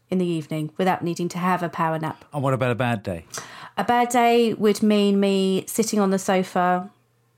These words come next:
Speaker 1: or possibly laying down and not doing anything and waiting for the moment to pass. Now, sometimes a flare-up can last for an hour.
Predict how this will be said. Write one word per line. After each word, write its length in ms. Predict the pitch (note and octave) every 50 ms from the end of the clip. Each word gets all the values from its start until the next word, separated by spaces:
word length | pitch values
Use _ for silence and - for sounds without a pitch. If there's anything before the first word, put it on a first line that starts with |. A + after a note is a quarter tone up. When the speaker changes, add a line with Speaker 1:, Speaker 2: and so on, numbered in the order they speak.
| _ _ _ _ _ -
Speaker 1:
or 80 | G3+ F#3+
possibly 360 | - G#3 F#3 - - F#3+ F3+
laying 240 | F#3 F3+ F3 F3 F3
down 460 | F3+ F3 E3+ F3 F3 E3+ F3 F3 F3+ - _ _ -
and 340 | F3 E3+ E3+ E3+ E3+ E3+ - - _ _ -
not 180 | G3 G3 E3 E3+
doing 180 | F#3 F#3 F3+
anything 280 | F3+ F3 E3+ - F3 E3+
and 80 | E3+ E3+
waiting 260 | F3+ F3 F3 - F3
for 80 | - E3+
the 60 | E3+
moment 220 | F3 E3+ E3 D#3+ -
to 40 | -
pass. 520 | - - F#3 E3+ E3 D#3+ D#3+ - - -
Now, 100 | F3+ F3
sometimes 440 | F3 - G3+ G#3 G3+ G#3+ G3+ F#3+ G3+
a 40 | F#3+
flare-up 580 | - - - G#3 G3+ G3+ G3 F#3+ - - -
can 220 | - - G3 F#3+ F#3
last 380 | G3 F#3 F3+ F#3 F3+ - -
for 100 | - F#3
an 80 | F#3 F#3
hour. 380 | F#3+ F#3+ G3 G3+ G#3+ A3 A#3